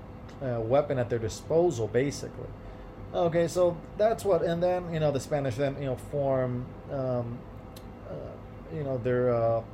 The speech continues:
uh, I think it's the, the capital there of New Spain. Um, New Spain, let me just check, confirm that.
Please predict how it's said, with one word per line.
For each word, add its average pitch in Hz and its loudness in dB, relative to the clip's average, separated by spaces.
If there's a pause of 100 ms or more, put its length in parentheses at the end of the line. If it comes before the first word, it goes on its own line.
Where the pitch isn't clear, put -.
(1200)
uh, 120 -8
I - -8
think 127 -6
it's 123 -4
the, 113 0
the 107 -2 (100)
capital 131 2
there 123 4
of 117 -2
New 127 0
Spain. 127 -2 (680)
Um, 120 -2 (1000)
New 131 -2
Spain, 131 -4
let 120 -4
me 117 -6
just 110 -8 (160)
check, 123 -2 (560)
confirm 131 -2
that. 120 0